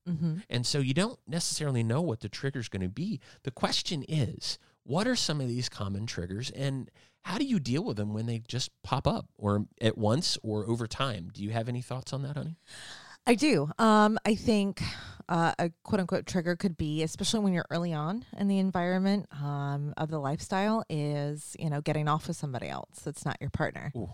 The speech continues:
Speaker 2: that's a, that's one that nobody sees coming. Get it?
Speaker 1: Ha ha. I see what you did there. And it could, it could have been discussed. It could have been, you know,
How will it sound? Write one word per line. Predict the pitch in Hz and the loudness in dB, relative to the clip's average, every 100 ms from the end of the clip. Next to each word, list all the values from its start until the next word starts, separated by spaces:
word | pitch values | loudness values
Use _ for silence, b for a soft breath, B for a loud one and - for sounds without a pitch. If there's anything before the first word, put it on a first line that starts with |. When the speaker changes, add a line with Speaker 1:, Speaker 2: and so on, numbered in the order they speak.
| - - | -8 -2
Speaker 2:
that's | 123 - | 0 2
a, | 85 - | 0 2
that's | 117 - | 2 4
one | 101 | 4
that | 92 | 4
nobody | 101 98 110 95 | 6 8 8 6
sees | 92 90 - | 2 -2 -2
coming. | 87 85 82 - | -2 -2 -4 -8
Get | - 95 | -2 0
it? | 110 _ - | 0 _ 2
Speaker 1:
Ha | 190 | 4
ha. | 196 196 185 170 156 - | 6 6 6 6 2 0
I | |
see | 190 190 | 2 4
what | 180 | 2
you | |
did | 175 175 | 2 2
there. | 175 - | 2 2
And | 202 | 0
it | 208 | 0
could, | - 254 - | 0 0 0
it | 196 | -4
could | - 220 | -2 -2
have | 170 | 0
been | 170 | -2
discussed. | 156 - 247 226 - | -4 0 0 0 -6
It | - | -6
could | 170 | -4
have | 151 147 | -4 -4
been, | 147 139 143 - | -4 -2 -6 -8
you | 147 | -6
know, | 135 | -4